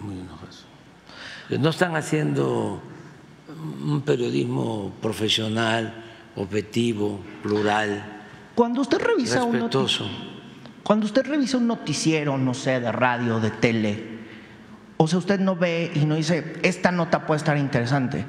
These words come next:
Speaker 1: No,
Speaker 2: O,
Speaker 1: no hay,
Speaker 2: o
Speaker 1: no.
Speaker 2: sea, o no encuentra nada
Speaker 1: No hay
Speaker 2: interesante.
Speaker 1: nada, nada.
Speaker 2: Todo
Speaker 1: Nada,
Speaker 2: lo que
Speaker 1: nada,
Speaker 2: es
Speaker 1: nada. Si
Speaker 2: calumnia, pues.
Speaker 1: pongo Azteca,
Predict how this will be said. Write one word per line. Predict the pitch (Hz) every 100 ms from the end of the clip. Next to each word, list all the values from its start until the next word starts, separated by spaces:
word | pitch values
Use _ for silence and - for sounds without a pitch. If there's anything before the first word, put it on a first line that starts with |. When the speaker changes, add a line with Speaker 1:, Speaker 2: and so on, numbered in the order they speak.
| - - - 120
Speaker 1:
No, | 139 180 185
Speaker 2:
O, | 160 156
Speaker 1:
no | 156
hay, | 165 170
Speaker 2:
o | 175
Speaker 1:
no. | 165
Speaker 2:
sea, | 190 160
o | 175
no | 180
encuentra | 180 180 175 165 147
nada | 151 135
Speaker 1:
No | 123 151
hay | 185
Speaker 2:
interesante. | 175 165 151 107 90 - - - - - -
Speaker 1:
nada, | 131 156
nada. | 135 - - - - - - - - - - - - - - - - - - - - - - - -
Speaker 2:
Todo |
Speaker 1:
Nada, | 160 170
Speaker 2:
lo | 160
que |
Speaker 1:
nada, | 170 170
Speaker 2:
es | 156
Speaker 1:
nada. | 165 175 240
Si | 170
Speaker 2:
calumnia, | 113
pues. | 202 233 220
Speaker 1:
pongo | 190 147 110 - - -
Azteca, | - 120 - 151 - 208